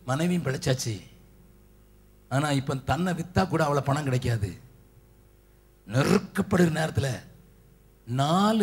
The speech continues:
பேர்கிட்ட போய் கேட்கிறாரு, ஐயா கொஞ்சம் காசு கொடுங்க, என் மனைவி, நான் தந்துருவேன் ஐயா, தந்துருவேன்.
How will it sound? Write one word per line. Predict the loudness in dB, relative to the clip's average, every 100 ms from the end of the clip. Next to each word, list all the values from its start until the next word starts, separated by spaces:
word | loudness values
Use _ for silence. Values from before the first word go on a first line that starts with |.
| 2
பேர்கிட்ட | 0 -2 -4
போய் | 0
கேட்கிறாரு, | 0 0 -4 -6 -12 -18 -20 -20 -20 -20 -20 -20 -20 -20 -20 -20 -20 -20 -20 -20 -20 -14 -2
ஐயா | 2 2 0 -16 -20 -20 -20 -20 -20 -20 -20 -14
கொஞ்சம் | -6 -4 -2
காசு | 0 -2 -2
கொடுங்க, | -6 -6 -10
என் | -10
மனைவி, | -10 -8 -8 -10 -16 -20 -20 -20 -20 -16
நான் | -8 0
தந்துருவேன் | 2 4 2 2
ஐயா, | 0 -2 -6 -20 -16 -6
தந்துருவேன். | 0 2 0 -2